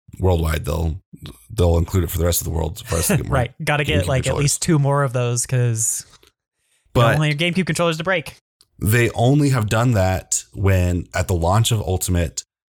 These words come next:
Speaker 1: and the announcement of a Fighter Pass.
Speaker 2: Yeah.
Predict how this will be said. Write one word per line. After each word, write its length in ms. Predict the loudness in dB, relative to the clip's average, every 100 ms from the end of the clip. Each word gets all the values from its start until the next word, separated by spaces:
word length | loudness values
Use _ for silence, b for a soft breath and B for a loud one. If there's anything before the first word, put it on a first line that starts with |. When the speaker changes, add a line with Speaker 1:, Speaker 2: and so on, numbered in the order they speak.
| _ 0
Speaker 1:
and 300 | 2 4 2
the 80 | 2
announcement 600 | 2 2 0 0 0 -2
of 280 | -4 -4 -4 -12 -8
a 140 | -4
Fighter 260 | -2 -2 -4
Pass. 480 | -8 -10 -8 -8 -10 _ -4
Speaker 2:
Yeah. 200 | -2 -2